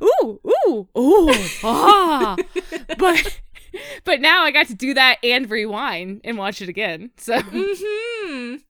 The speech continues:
Speaker 2: And yeah, again, we love the stor-, stunt coordinator that is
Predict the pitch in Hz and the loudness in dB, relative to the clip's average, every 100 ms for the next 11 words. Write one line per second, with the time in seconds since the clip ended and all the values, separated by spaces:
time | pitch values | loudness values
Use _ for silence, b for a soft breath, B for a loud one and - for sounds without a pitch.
0 | _ B B B B - 262 262 233 220 | _ B B B B -6 -6 -4 0 2
1 | 196 175 202 196 208 185 175 165 196 185 | 2 0 -4 -6 -6 -6 -10 -10 -8 -6
2 | 190 190 190 208 202 196 190 202 - 185 | -6 -8 -6 -4 -4 -4 -6 -8 -8 -8
3 | - - - - 240 208 - - - 196 | -10 -10 -8 -4 -2 -2 -6 -12 -6 -4
4 | 185 180 180 180 175 - 190 185 | -2 -4 -4 -4 -6 -6 -8 -8